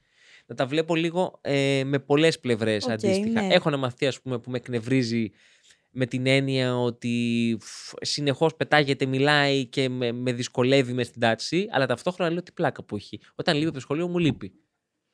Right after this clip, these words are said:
Speaker 1: Γιατί κάθε παιδί έχει κάτι. Και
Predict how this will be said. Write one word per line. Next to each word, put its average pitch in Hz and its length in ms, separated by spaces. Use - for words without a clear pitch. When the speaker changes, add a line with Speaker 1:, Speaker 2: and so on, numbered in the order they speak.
Speaker 1:
Γιατί 175 380
κάθε 247 280
παιδί 240 360
έχει 247 200
κάτι. 160 520
Και 170 140